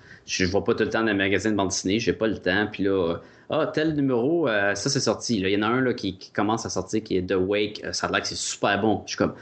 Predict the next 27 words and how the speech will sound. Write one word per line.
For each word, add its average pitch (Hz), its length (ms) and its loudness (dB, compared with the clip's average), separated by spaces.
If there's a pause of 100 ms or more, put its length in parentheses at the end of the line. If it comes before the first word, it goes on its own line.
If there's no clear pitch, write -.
(200)
Bon, 120 220 0
je - 120 -10
l'ai 113 80 4
pris 110 160 -2
en 101 80 2
note. 110 340 0
Quand 101 160 0
le 101 140 4
recueil 101 320 0
va 104 100 0
sortir, 104 420 0
je 101 120 -4
vais 92 40 -2
pouvoir 98 200 0
l'acheter, 98 340 0
je 95 80 0
vais 95 60 2
pouvoir 98 180 0
le 98 160 4
lire. 101 140 2
C'est 104 240 0
bon. » 104 220 2
Je - 100 -2
vais 95 60 -2
dire, « 104 180 0 (260)
Hey, 135 100 2
Sébastien, 135 540 2